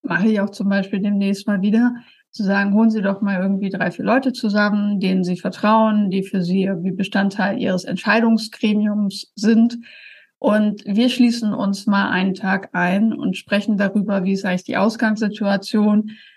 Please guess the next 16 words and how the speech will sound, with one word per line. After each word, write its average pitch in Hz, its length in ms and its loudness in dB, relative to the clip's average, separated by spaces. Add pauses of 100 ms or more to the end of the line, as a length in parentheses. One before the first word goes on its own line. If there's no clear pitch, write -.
(140)
was 185 260 0
möchten 220 320 4
Sie 202 140 0
für 196 140 -6
Ihre 185 240 0
Leute, 214 420 2
warum 185 340 0
möchten 233 380 2
Sie 208 200 2
das, 202 400 0 (300)
was 214 180 -2
glauben 208 300 2
Sie, 190 180 0
woran 190 280 0
es 190 200 -6
hakt“, 214 340 0